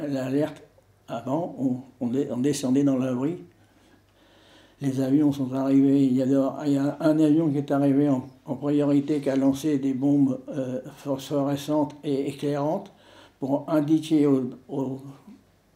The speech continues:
pilotes qui étaient là-haut où il,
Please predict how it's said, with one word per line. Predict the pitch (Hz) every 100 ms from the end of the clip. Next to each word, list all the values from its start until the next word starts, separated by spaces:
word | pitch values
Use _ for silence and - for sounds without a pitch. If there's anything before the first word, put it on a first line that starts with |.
| _ - -
pilotes | 147 143 143 143 - _ _ _
qui | 120
étaient | 135 131
là-haut | 127 135 175 - - _ _ _ _ _ -
où | 151
il, | 147